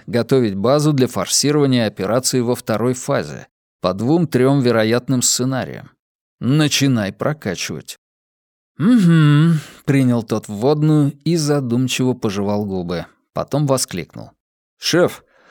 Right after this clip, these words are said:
а если Советы возьмут его под контроль вперед нас?» «Ох», выдохнул Колби. «Ну и вопросики у тебя. Тогда будем настаивать в переговорах с Советами на кондоминиуме,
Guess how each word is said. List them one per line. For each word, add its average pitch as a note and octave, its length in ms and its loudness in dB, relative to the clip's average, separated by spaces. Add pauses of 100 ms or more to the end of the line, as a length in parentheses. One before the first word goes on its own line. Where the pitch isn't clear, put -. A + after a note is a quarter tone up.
(160)
а D3+ 140 0
если F3+ 280 4
Советы E3 460 2
возьмут C#3+ 420 2
его D#3 180 2
под C3 200 -4
контроль D3 400 0
вперед D3+ 460 0
нас?» E3 420 -4 (840)
«Ох», E3 340 0 (580)
выдохнул A2 580 0
Колби. D2+ 420 -8 (680)
«Ну A#3+ 320 4
и B3+ 60 4
вопросики F#3 680 0
у A#2+ 80 -2
тебя. A2 460 0 (340)
Тогда F#3+ 420 0
будем G#3+ 280 0
настаивать F#3 600 2
в - 80 -14
переговорах D#3 640 0
с - 60 -2
Советами E3+ 540 0
на D#3+ 140 2
кондоминиуме, D#3+ 960 0